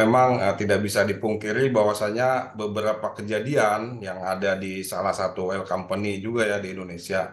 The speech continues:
mungkin juga di tempat kami ya secara global ya, ketika ada kejadian itu pasti akan dinonaktifkan terlebih dahulu untuk, eh, secara jabatannya ya. Nah, nanti akan dilakukan,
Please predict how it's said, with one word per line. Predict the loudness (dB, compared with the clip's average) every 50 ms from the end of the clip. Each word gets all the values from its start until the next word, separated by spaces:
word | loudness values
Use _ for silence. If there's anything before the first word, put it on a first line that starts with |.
| -14 _ _ _ _ _ _
mungkin | -20 _ _ -8 -6 -4 -4 -4
juga | -2 -2 -2 -2
di | -2 -2 -2
tempat | -2 -2 2 0 0 0 0 0 0
kami | 2 2 2 2 2 4 2
ya | 2 0 -2
secara | -4 -2 0 0 2 2 2 0 0 0 0 -2 -4 -8 -12 -6
global | -4 -4 -2 2 4 4 6 6 4 2
ya, | 0 -2 -6 -8 -14 _ _ _ _ _ _ _ _ _ _ _
ketika | -12 -10 -4 2 2 4 4 4 2
ada | 2 0 0 0
kejadian | -2 0 0 0 2 2 4 4 4 2 0 -4 -6
itu | -4 -4 -4 -2 -2
pasti | -4 -4 -4 -2 0
akan | 0 0 0 -2 -6 -8 -8 -6
dinonaktifkan | -6 -6 -4 -6 -6 -6 -8 -10 -6 -8 -8 -6 0 0 0 2 2 0
terlebih | -2 -2 -2 -4 -2 0
dahulu | 0 0 -2 -2 -2 -2 -2 -2 -4 -6
untuk, | -6 -4 -4 -4 -4 -6 -6 -4
eh, | -4 -2 -2 -2 -4 -6
secara | -8 -4 0 0 2 2 2 0 0
jabatannya | -2 0 0 -2 0 0 -2 -2 -2 -2 0 0 0 0 -2
ya. | -4 -6 -10 -14 _ _ _ _ _ _ _ _ _ _ _ _ _ _ _ -16
Nah, | -12 -10 -10 -10 -10 -12 -16 _ _ _ -20 -20 _ _ -10 -8
nanti | -6 0 2 2 2 4
akan | 4 4 4 4 4
dilakukan, | 4 4 2 2 2 -2 -4 0 2 4 4 4